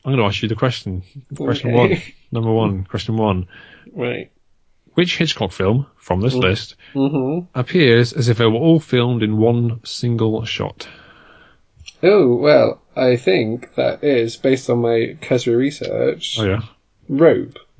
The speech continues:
Speaker 1: You are correct.
Speaker 2: Yes.
Speaker 1: One nil.
Speaker 2: <laughs> Um,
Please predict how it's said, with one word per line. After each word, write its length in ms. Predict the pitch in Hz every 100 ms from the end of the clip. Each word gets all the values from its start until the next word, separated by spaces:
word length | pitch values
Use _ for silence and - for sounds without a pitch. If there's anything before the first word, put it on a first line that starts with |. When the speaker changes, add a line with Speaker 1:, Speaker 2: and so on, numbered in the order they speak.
| _ -
Speaker 1:
You 200 | 107 104
are 100 | 101
correct. 640 | - 117 131 - - - _ -
Speaker 2:
Yes. 760 | 127 - - - - - - - -
Speaker 1:
One 120 | 110
nil. 260 | 101 92 - - - - -
Speaker 2:
<laughs> 380 | 175 - 392 - - - - - - - - _ _ -
Um, 520 | 117 113 113 120